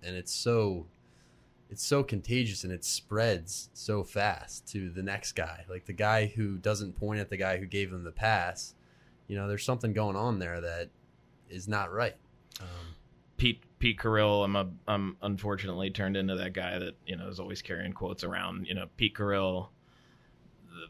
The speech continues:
Speaker 2: the godfather of the Princeton offense, you know, um, was like a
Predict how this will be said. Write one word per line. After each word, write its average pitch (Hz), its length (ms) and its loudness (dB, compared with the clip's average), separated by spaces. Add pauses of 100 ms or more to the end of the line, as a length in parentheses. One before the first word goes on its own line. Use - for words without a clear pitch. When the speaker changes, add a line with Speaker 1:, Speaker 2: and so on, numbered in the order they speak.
Speaker 2:
the 107 100 0
godfather 98 600 4
of 95 60 -4
the 95 60 -4
Princeton 98 420 -2
offense, 95 720 -2
you 92 80 -2
know, 95 340 -6
um, 95 520 -6 (1040)
was - 120 -16
like 101 200 -2
a 95 120 -4